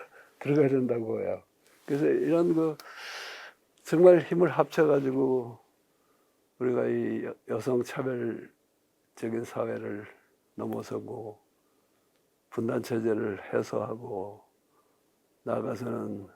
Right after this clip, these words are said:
탐진치를 작동 원리로 돌아가는 자본주의 체제도 변혁을 하고, 이런 큰 과제가 있지 않나 생각이 드는데,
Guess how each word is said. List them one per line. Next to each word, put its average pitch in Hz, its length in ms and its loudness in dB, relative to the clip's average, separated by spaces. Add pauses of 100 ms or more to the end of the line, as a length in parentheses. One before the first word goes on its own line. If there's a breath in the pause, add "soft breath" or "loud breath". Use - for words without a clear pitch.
탐진치를 143 1120 2
작동 135 560 -2
원리로 117 500 0 (240)
돌아가는 107 760 -4
자본주의 120 500 -4
체제도 113 500 -4
변혁을 107 500 -6
하고, 107 400 -8 (220)
이런 143 180 -2
큰 175 260 -4
과제가 127 720 -2
있지 104 180 -6
않나 113 240 -4
생각이 113 320 -12
드는데, 107 520 -10